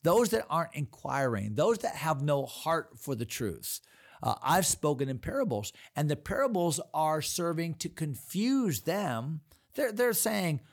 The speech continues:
"Well, I kinda understand the parable. I understand about sowers and seeds, but wh-, what's he t-, talking about? I don't really understand how this applies to me." It's kinda like some, some, the way some people read their Bible.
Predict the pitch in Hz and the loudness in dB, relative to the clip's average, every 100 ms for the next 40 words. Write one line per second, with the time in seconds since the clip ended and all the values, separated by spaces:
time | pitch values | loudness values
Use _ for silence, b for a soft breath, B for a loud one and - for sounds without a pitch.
0 | b 262 - 214 226 226 214 139 135 110 | b -6 -2 0 0 0 -2 -2 -2 -6
1 | 117 92 90 151 196 110 104 113 123 139 | -8 -8 -6 -2 0 2 0 0 0 0
2 | 143 - 147 127 110 - - 120 113 110 | 0 -2 -4 -4 -4 -6 -4 -2 0 0
3 | 110 101 104 - 127 117 117 98 123 156 | -2 -4 -2 0 0 0 -2 -4 -6 -4
4 | 170 175 202 - 156 - 160 147 - 160 | -6 -4 -2 -2 -4 -2 -6 -6 -2 -2
5 | 156 156 147 151 151 147 156 139 147 135 | 0 -2 0 0 0 0 -2 0 -2 -2
6 | 123 - 151 B B 131 139 131 107 - | -4 -2 -4 B B 2 2 2 -2 -2
7 | 143 131 113 123 117 143 143 160 - _ | 0 0 -2 -4 -4 -4 -4 -8 -12 _
8 | _ - - 254 254 - 190 175 147 - | _ -10 -2 0 2 2 2 0 -2 -4
9 | - 185 156 B B B B 147 170 156 | 0 2 0 B B B B 4 6 4
10 | 180 165 143 139 135 131 120 147 208 190 | 4 4 2 2 2 2 2 2 0 0
11 | 101 98 | -2 -4